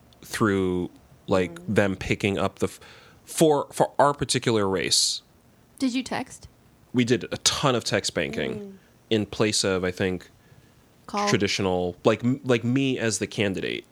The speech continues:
Speaker 3: Mm-hmm.
Speaker 1: doing call time. I felt like,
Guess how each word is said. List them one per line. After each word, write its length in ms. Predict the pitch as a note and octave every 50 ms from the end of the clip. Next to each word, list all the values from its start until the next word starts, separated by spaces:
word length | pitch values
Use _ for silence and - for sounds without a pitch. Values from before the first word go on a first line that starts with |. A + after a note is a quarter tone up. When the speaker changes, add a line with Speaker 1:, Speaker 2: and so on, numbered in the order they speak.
| _ -
Speaker 3:
Mm-hmm. 200 | A#3+ A3 A3 G#3+
Speaker 1:
doing 260 | G#3+ G2+ F#2 F2+ F2+
call 240 | - - F#2 F2+ F2
time. 460 | - - F2 C#2+ B1+ B1 C2 D2+ - - - - - - - _ _ _ _ _ _ _ _ - - - _
I 200 | - G#2+ G#2 G2+
felt 320 | - - - G#2+ G2+ - -
like, 380 | G2 F#2+ F#2 F#2 - - -